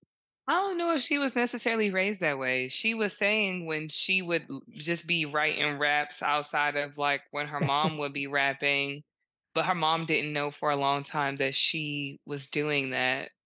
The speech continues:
Speaker 1: And then she, I guess she learned and kinda helped her.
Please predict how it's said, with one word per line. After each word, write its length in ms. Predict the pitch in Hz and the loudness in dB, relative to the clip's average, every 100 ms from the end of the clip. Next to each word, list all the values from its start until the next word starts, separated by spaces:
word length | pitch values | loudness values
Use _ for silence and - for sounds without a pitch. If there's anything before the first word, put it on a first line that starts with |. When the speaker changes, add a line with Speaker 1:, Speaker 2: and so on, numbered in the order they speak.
| _ | _
Speaker 1:
And 200 | 143 139 | -4 0
then 280 | 139 139 135 | 2 2 2
she, 480 | - - 139 131 - _ | -2 -2 -4 -6 -10 _
I 80 | - | -6
guess 180 | 139 139 | -4 -4
she 180 | - 139 | -4 -6
learned 400 | 139 123 135 131 | -6 -4 -4 -4
and 140 | 131 | -4
kinda 220 | 135 135 | -2 -2
helped 320 | 127 135 131 - | 0 -2 -6 -4
her. 300 | 131 131 | -2 -2